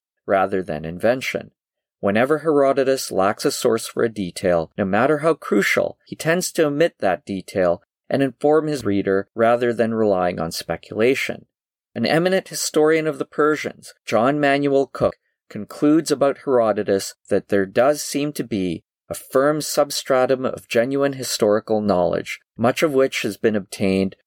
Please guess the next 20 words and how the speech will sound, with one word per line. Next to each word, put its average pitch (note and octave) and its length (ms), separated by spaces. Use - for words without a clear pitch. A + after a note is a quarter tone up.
from - 180
Persian C#3 640
and B2 220
Median F#2 460
sources. - 760
So - 140
what G3+ 180
can G3+ 120
Herodotus F#3 720
tell C3+ 240
us B2+ 140
about A#2 240
the - 80
Persian F2+ 460
army? A#2 500
First - 340
and F#3 160
foremost, D#3 640
the A#2 200
army D#3 500